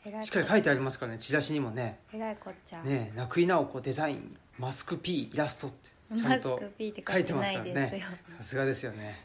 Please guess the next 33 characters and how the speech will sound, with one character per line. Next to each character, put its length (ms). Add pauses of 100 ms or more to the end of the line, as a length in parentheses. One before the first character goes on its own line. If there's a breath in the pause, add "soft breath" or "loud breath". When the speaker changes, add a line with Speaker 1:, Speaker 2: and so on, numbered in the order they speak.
(120)
Speaker 1:
ち 140
ゃ 40
ん 40 (100)
と、 140
あ 580
の、 160 (220)
本 180
名 140 (320)
で 160
す。 40
Speaker 2:
か-、 120
か 60
っ 40
こ 140
オ 40
ム 120
ラ 80
ジ 100
ネ 120
ー 100
ム 60
っ 20
て 180 (160)
書 80
い 60
て 60
ま 100
す 80
か 60
ら 100
ね。 180 (160)
Speaker 1:
う 40
ん。 280